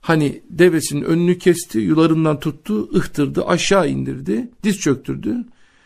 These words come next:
ve ondan sonra dedi ki babasına, "Allah ve Resulüne ait olduğunu söylemezsen izzet ve şerefin, şeref, izzet ve kuvvet onlara aittir diye mümin olduğunun şehadeti olan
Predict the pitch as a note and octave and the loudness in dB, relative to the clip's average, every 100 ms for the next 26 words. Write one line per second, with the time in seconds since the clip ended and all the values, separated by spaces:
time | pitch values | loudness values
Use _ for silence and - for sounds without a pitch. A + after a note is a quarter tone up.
0 | _ _ _ D#3 D3+ E3 G3 A3 G#3+ D3 | _ _ _ 0 2 4 4 2 2 0
1 | C#3+ F3+ A3 A#3+ - - D3 F#3+ F3 C#3+ | 2 0 0 -6 -8 -6 -4 0 0 2
2 | C3+ A#2 C#3+ F#3 A3+ - _ _ _ _ | -2 -2 -4 -4 -6 -12 _ _ _ _
3 | _ - C#3+ D3+ F#3+ G#3 F3+ E3 D#3+ D3 | _ 0 2 4 4 4 2 4 2 2
4 | - C#3 C3+ - D#3 E3 G3 - D3+ D#3 | -2 -2 -2 0 0 2 0 2 2 4
5 | F#3+ F#3+ D3+ D3+ C#3+ E3 F3+ - D3+ C#3+ | 2 0 -2 -2 0 0 0 0 2 2
6 | D3 E3+ E3+ C3 A#2+ - - _ - C#3+ | 2 2 0 0 -2 -4 -14 _ -8 -4
7 | C#3 B2 F3 F3 B2 - A#2 A2 C3 D#3+ | -2 0 0 0 0 0 -2 -2 -6 -8
8 | _ _ _ _ _ _ - - D3 F3+ | _ _ _ _ _ _ -12 0 2 4
9 | F3+ - D#3 C#3 D#3+ F3+ E3+ - E3 D#3 | 2 -4 -6 2 2 4 0 0 2 4
10 | D#3+ - D3+ D3+ D#3 F#3 D3 C#3+ C3+ C3+ | 2 2 0 2 2 4 4 4 2 -2
11 | C#3 B2+ B2+ A#2+ - - _ _ _ _ | -4 -2 0 0 -2 -12 _ _ _ _
12 | - C#3 D3 G3 G3 E3 D3 D3+ D3 C#3+ | 0 0 2 2 4 4 2 0 2 2
13 | C#3+ C3+ C#3 - C#3 C3+ C#3 C#3+ C#3 - | 2 0 -4 -4 -2 2 2 2 2 0
14 | B2+ A#2+ G#2+ | 2 0 -2